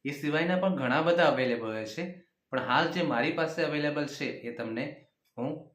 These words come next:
બતાવવા જઈ રહ્યો છું, બરાબર છે? અને દરેકનો તમને ઉપયોગ પણ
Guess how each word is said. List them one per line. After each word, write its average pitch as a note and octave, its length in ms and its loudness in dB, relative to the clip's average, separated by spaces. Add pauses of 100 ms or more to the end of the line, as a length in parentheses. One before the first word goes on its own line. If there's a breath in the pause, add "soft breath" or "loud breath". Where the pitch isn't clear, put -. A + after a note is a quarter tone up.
(120)
બતાવવા A2+ 460 0
જઈ G#2+ 240 -6
રહ્યો F#2 220 -8
છું, G2 200 -14
બરાબર E3 240 -4
છે? D#3 120 -6
અને D3 220 2
દરેકનો D#3 380 2
તમને D#3 260 -2
ઉપયોગ D3+ 480 -4
પણ E3+ 320 -4